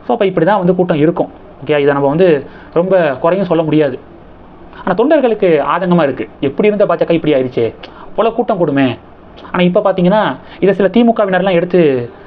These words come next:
ஷேர் பண்ணி பழையபடி நோட்டாவுக்கு போக போகுது அப்படிங்கிற மாதிரி சில பேர் மீம் போடுறதா, போடுறத பார்க்குறோம். So இதுதான் தொண்டர்களுக்கு கோபத்தை வந்து ஏற்படுத்தியிருக்கு. பார்க்கலாம், வெயிட் பண்ணி பார்க்கலாம் என்ன நடக்குது அப்படிங்கிறத வெயிட் பண்ணி பார்க்கலாம். அரசியல்ல ஏகப்பட்ட திருப்பங்கள்லாம் அடிக்கடி நடக்கும்.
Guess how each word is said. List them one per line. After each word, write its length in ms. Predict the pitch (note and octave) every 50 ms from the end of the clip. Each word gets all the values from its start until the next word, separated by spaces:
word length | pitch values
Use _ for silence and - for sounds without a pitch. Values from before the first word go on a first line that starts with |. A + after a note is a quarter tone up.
| - - -
ஷேர் 200 | - F#3+ F#3+ G3
பண்ணி 340 | F#3 F3 D#3 E3 A3 D4 - - - - - - - - - - - - - - - - - - - - - - -
பழையபடி 720 | - F3+ G3 G3 F3+ F#3 F#3 G3 G3 F3 D#3 C#3+ C3+ C3 - - - -
நோட்டாவுக்கு 380 | F3+ G#3 G#3 G#3 F3+ E3+ D3+ C#3+
போக 120 | E3+ E3 D#3
போகுது 260 | D#3 D#3 D3+ D#3 D3+
அப்படிங்கிற 200 | - D#3+ D3+ D3+
மாதிரி 180 | D3 E3 F#3
சில 160 | F3+ E3+ D#3 D3
பேர் 400 | - E3+ D#3+ D3+ C3 A#2+ A#2 - - - - E3
மீம் 200 | F#3+ A#3+ C#4 A3 -
போடுறதா, 280 | F3 E3 D#3 C3+ B2+ C3 - -
போடுறத 200 | E3 E3 D#3 D3
பார்க்குறோம். 340 | C#3+ - C3+ C3 B2+ A#2 - - - - - -
So 140 | - - A3
இதுதான் 220 | G#3 B3+ C4+ C#4
தொண்டர்களுக்கு 440 | B3 G#3+ G3+ G#3 G3+ G3 F#3+ F#3+ G#3
கோபத்தை 360 | G3+ G3+ F#3+ F#3 F#3 F3+ F3
வந்து 120 | D#3 D#3 D#3
ஏற்படுத்தியிருக்கு. 480 | D#3 D#3 D3+ C#3 - B2 A#2 A2 - - - - - - - - - - - - - - -
பார்க்கலாம், 260 | - C#4+ C#4+ A3+ G3 E3+
வெயிட் 160 | F#3+ F3+ -
பண்ணி 120 | F3+ F3+
பார்க்கலாம் 320 | F3+ D#3+ D#3 D#3 C3 G#2+ - - - - - - - -
என்ன 140 | D#3+ E3 D#3
நடக்குது 400 | D3+ D3+ D#3 - D3 D#3 D#3 D3
அப்படிங்கிறத 440 | C#3+ C#3 C#3 C3 C3 D3+ G3+ C4 C4+ - - - -
வெயிட் 160 | - D#3 D#3+
பண்ணி 140 | D#3+ D#3+ D#3+
பார்க்கலாம். 320 | D#3 C#3+ C3+ C3+ C3 B2+ - C#3+
அரசியல்ல 340 | E3 F3+ F3+ F3+ D#3+ E3 E3+
ஏகப்பட்ட 360 | E3 E3 D#3+ E3+ - - D3
திருப்பங்கள்லாம் 500 | - F#3+ G#3+ G#3 G3 F3+ D#3 D#3+ G3 F3+
அடிக்கடி 200 | D#3 D#3 D#3+ F3
நடக்கும். 440 | D3+ C#3 C3+ - D3+ - C4+ -